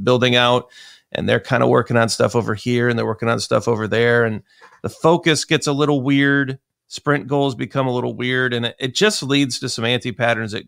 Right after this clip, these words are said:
may or may not impact your ability to ship. Um, and so that's why they kinda put that in place. But look, if you've got twelve people on your Scrum team, everything's going great. Um, you're delivering an increment. You're hitting your sprint goal,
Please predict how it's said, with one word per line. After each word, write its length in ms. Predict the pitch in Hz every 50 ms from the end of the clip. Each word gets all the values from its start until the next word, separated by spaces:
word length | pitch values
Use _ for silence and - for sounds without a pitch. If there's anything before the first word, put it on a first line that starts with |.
| _ -
may 260 | - 113 123 139 147
or 100 | 147 139
may 160 | 131 127 117
not 300 | 117 117 120 120 117 - - -
impact 440 | 117 113 101 110 117 110 107 - -
your 100 | 110 107
ability 420 | 98 95 117 117 117 110 110 110
to 80 | 101 -
ship. 400 | - - - 139 135 - _ _ _ _ _ _ _ _ _ _ _ _ _ _ -
Um, 540 | - - - - 107 107 120 127 - 120 _ _ _ _ _ _ _ _ _ _ _ _ _ _ _ -
and 120 | 110 113 104
so 120 | - 143
that's 240 | 143 160 165 156 -
why 100 | 156 143
they 100 | 135 127
kinda 200 | - 139 127 117
put 180 | 101 - 139 -
that 160 | 131 127 113
in 120 | 98 92
place. 360 | - - 143 143 147 - - _ _ _ _ _ _ _
But 120 | 156 170
look, 200 | 180 165 120 -
if 120 | - - 131
you've 120 | 151 143
got 240 | 143 180 160 - -
twelve 300 | - 170 165 151 127 -
people 260 | 160 151 - - 143
on 80 | 139 139
your 80 | 127 117
Scrum 360 | - - - 151 147 139 127
team, 420 | - - 139 131 123 120 120 120 - -
everything's 480 | 143 147 147 143 135 151 143 139 117
going 300 | 120 - 135 127 117 113
great. 500 | 101 - 110 117 139 151 165 - - - - _ _ _ _ _ _ _ _ _ _ -
Um, 260 | 113 101 98 90 95
you're 80 | 92 92
delivering 440 | 101 120 131 151 151 139 143 139 135
an 100 | 123 127
increment. 680 | 143 151 135 - 143 139 143 139 135 135 131 - - 139 127 - -
You're 120 | - 156
hitting 260 | - - 170 185 185
your 100 | 175 175
sprint 420 | 156 - - - 175 175 170 - 147
goal, 420 | 151 156 156 151 156 156 160 160